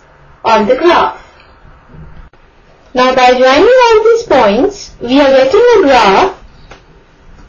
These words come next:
for the actual values. And now we will plot the trend values on the graph.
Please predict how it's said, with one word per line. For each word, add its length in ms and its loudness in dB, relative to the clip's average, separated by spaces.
for 240 -2
the 200 0
actual 400 -2
values. 720 -2
And 180 -12
now 300 -4
we 80 -2
will 200 0
plot 540 -2
the 140 -4
trend 400 0
values 680 -2
on 220 -4
the 100 -2
graph. 440 -4